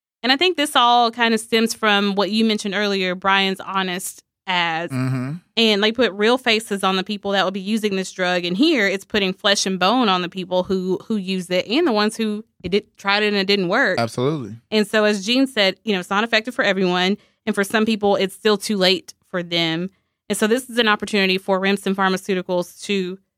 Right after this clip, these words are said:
Speaker 1: prove they care about more than just the people they can profit from.
Speaker 2: Yeah, more than the money.
Speaker 1: It's like, "Hey, we recognize what this diagnosis can do to people,
Speaker 2: Mm-hmm.
Speaker 1: and we try to help with
Speaker 2: Everybody,
Speaker 1: with,
Speaker 2: but
Speaker 1: but we understand that we can't do that.
Speaker 2: Yeah.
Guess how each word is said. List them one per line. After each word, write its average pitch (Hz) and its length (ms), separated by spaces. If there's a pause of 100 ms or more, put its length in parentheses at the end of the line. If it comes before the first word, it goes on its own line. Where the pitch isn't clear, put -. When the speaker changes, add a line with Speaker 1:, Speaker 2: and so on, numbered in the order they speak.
(200)
Speaker 1:
prove 226 180
they 196 120
care 196 200
about 185 200
more 190 260
than 190 140
just 180 180
the 185 60
people 190 200
they 175 60
can 165 140
profit 175 320
from. 139 140
Speaker 2:
Yeah, 135 360
more 131 340
than 143 120
the 151 60
money. 165 160
Speaker 1:
It's 180 40
like, 202 140
"Hey, 208 120
we 208 160
recognize 180 840 (420)
what 185 360
this 180 300 (500)
diagnosis 180 480
can 175 360
do 180 260
to 139 160
people, 156 260
Speaker 2:
Mm-hmm. 175 180
Speaker 1:
and 175 180
we 190 180
try 196 300
to 185 60
help 180 300
with 180 160
Speaker 2:
Everybody, 147 540
Speaker 1:
with, 208 420
Speaker 2:
but 190 60
Speaker 1:
but 202 240
we 202 240 (160)
understand 202 340
that 175 60
we 180 60
can't 180 240
do 208 140
that. 180 260
Speaker 2:
Yeah. 85 60